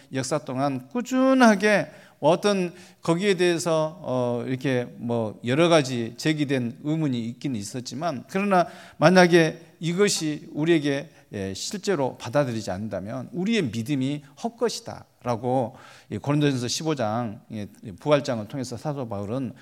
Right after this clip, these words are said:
우리에게 말씀하고 있습니다. 주님이 살아나신 것도 헛것이고 또 우리의 믿음도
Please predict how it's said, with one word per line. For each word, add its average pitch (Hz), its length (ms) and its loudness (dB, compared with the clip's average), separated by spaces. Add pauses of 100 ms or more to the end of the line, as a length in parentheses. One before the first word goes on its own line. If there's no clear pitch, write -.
우리에게 131 180 -4
말씀하고 95 480 -8
있습니다. - 500 -12 (320)
주님이 139 320 0
살아나신 139 560 -4
것도 113 200 -10
헛것이고 143 760 -10 (100)
또 156 300 2 (180)
우리의 160 300 4
믿음도 147 720 -2